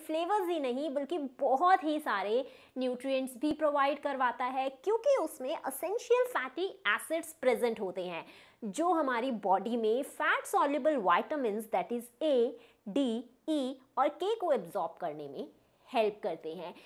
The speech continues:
जैसा हमने अपनी लास्ट वीडियो में डिस्कस भी किया था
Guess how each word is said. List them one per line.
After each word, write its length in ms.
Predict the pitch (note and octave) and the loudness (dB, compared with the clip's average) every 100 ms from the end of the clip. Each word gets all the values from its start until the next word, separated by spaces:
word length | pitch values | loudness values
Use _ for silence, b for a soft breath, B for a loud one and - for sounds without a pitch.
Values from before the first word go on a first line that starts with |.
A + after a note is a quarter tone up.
| B A#3 | B 4
जैसा 280 | D4+ D4+ | 6 6
हमने 260 | F4+ E4 E4+ | 4 0 -2
अपनी 220 | E4+ F4 | -2 -2
लास्ट 440 | C4+ E3 G#3+ C4+ A3+ | 0 2 2 0 -2
वीडियो 300 | C4+ A#3 C4+ | -2 0 0
में 160 | C#4 A#3+ | 0 0
डिस्कस 400 | G#3+ - C4 B3+ | 0 0 0 0
भी 140 | C4 | -4
किया 280 | C4 B3 A#3 | 0 2 2
था 240 | A3+ A#3+ | 2 0